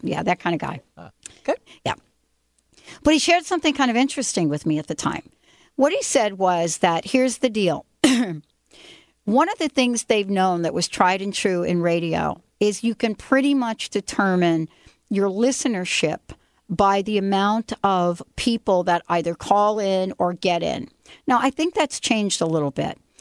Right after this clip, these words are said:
Speaker 1: because there's so many ways for people to call in and get in. Let me tell you how I know that. My overflow one eight hundred number overflows to my cell phone on weekends. So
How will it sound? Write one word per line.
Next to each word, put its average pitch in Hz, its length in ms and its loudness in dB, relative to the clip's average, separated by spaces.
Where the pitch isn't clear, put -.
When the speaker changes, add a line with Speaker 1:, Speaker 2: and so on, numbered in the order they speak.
Speaker 1:
because 226 440 2
there's 208 200 -4
so 247 240 2
many 277 180 2
ways 202 320 -2
for 202 120 -2
people 196 360 -2
to 196 100 -4
call 170 300 0
in 170 100 2
and 170 160 0
get 170 200 -2
in. 156 140 -4
Let 302 100 4
me 539 60 -4
tell 330 160 0
you 269 100 -2
how 233 140 2
I 190 80 0
know 175 200 2
that. 226 280 2
My 240 380 2
overflow 240 460 0
one 214 180 -2
eight 190 120 -2
hundred 208 320 0
number 214 300 0
overflows 202 520 0
to - 80 -2
my 175 120 2
cell 156 220 0
phone 190 240 0
on 190 140 2
weekends. 208 520 -2
So 214 340 2